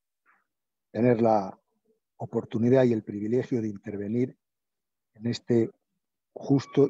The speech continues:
y merecido homenaje que se le tributa al profesor Jorge Fernández Ruiz por una de las facultades de derecho más importantes de todo el mundo. Tengo el privilegio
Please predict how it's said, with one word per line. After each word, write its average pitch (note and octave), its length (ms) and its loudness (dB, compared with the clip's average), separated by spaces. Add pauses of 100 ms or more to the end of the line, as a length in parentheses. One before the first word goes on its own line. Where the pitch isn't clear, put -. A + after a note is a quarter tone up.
y A#2 100 -4
merecido A2 460 0
homenaje A2+ 580 0 (180)
que - 140 -14
se G#2+ 100 -8
le G#2 120 -4
tributa A2 680 2 (100)
al G#2+ 160 -4
profesor A#2 640 0 (460)
Jorge B2 420 0
Fernández A2 540 0
Ruiz A#2+ 400 2 (640)
por G#2+ 300 -2 (180)
una B2+ 240 6
de A#2 80 4
las G#2 260 -2 (280)
facultades A2 640 0
de A2 60 -4
derecho A2+ 340 -2
más A2 240 -4
importantes G#2+ 760 -2
de G#2+ 120 -10
todo - 260 -4
el F3+ 60 -10
mundo. D3+ 360 -16 (2250)
Tengo D3 320 6
el B2 80 4
privilegio C3 840 0